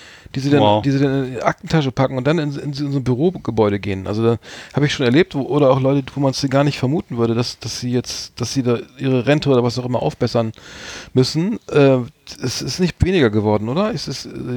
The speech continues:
Speaker 1: mein, mein Eindruck so, dass, ähm
Speaker 2: Also ich kann nicht sagen, ob es, ich kann, kann nicht sagen, ob es weniger geworden ist. Ich stell's auch fest und, äh, ähm, ja, also das ist, das ist dann vielleicht manchmal auch das, ist dann vielleicht auch der Hund der beste Freund, ne?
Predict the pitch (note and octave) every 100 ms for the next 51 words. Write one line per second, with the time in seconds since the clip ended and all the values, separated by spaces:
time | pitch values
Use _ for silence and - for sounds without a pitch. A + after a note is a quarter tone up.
0 | B2 B2+ B2+ B2 B2+ B2 A2 G#2+ A2 -
1 | - A#2 A2+ A2 A2+ - A#2+ A2+ A#2 -
2 | - - - - - - - - D3+ D3+
3 | D#3 F#3 F#3 F#3+ F3+ C#3+ C3 - F3+ -
4 | E3 D3 D3 B2 G#2+ C3+ F3 B2+ A2+ A#2
5 | C3 C3+ B2+ - - - - - - -
6 | - C#3+ - - C#3+ - F3 E3+ - -
7 | A#2+ C3+ C3+ C3+ C3 B2+ - - - -
8 | - _ - - B2+ B2+ B2+ B2+ B2 B2
9 | B2 C3 B2 C#3 B2+ G#2+ A2+ A#2+ B2+ C3
10 | C#3 D3 C3 C3 - B2 - D3+ - C#3+
11 | D#3 C#3 D3 B2+ C#3+ C3+ - C#3 C#3 C#3+
12 | C#3 C3 C3 B2+ D3+ C#3+ B2+ - B2+ C3+
13 | B2+ G#2 A#2